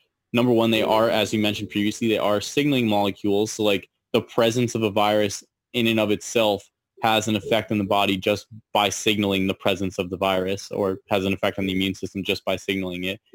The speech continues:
And then the virus can also have some specific effects or direct effects in the cells themselves. Um, so, uh, what determines those effects really is the state of the host,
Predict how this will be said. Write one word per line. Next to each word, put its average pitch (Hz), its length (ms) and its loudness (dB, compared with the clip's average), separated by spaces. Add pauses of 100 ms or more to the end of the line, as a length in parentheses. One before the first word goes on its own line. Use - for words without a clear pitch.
(180)
And 107 80 2
then 104 80 2
the 101 60 0
virus 104 480 0
can 107 140 -4
also 104 340 0
have 98 240 -2
some 98 380 -6
specific 104 600 -2
effects 98 420 -4
or 98 60 -4
direct 95 380 -2
effects - 340 -10
in 95 80 -8
the 92 60 -10
cells 92 380 -8
themselves. - 580 -10 (400)
Um, 92 520 -2 (520)
so, 101 360 0 (120)
uh, 110 120 2 (100)
what 113 420 0
determines 120 720 0
those 107 220 2
effects 101 520 -2
really 98 200 2
is 92 140 -2
the 92 80 -6
state - 580 -2
of 92 280 -2
the 95 80 -4
host, 90 480 -6